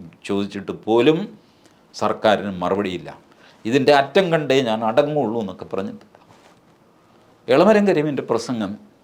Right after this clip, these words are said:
റിപ്പോർട്ട് ചെയ്ത് വന്നപ്പോൾ ഞാൻ നോക്കി, ഇയാൾക്ക് എളമരം കരീമല്ലേ പറയുന്നു, വലിയൊരു രാഷ്ട്രീയ നേതാവാണല്ലോ,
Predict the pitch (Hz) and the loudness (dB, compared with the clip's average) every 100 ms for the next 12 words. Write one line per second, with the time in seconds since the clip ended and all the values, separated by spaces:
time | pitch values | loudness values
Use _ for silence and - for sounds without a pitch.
0 | _ - - 110 131 - 123 107 104 95 | _ -12 -10 -6 -4 -2 -2 -2 -4 -4
1 | 90 - 113 - _ _ _ _ _ _ | -8 -8 -10 -10 _ _ _ _ _ _
2 | 285 277 165 - 170 147 170 160 - - | -14 -12 -14 -8 -4 -4 -4 -8 -10 -10
3 | 92 90 143 165 170 165 165 - 131 143 | -8 -2 0 4 2 2 -2 -2 -4 -6
4 | 90 165 143 151 - - 151 156 147 135 | -6 -6 0 0 0 -6 -4 0 0 0
5 | 90 71 | -6 -10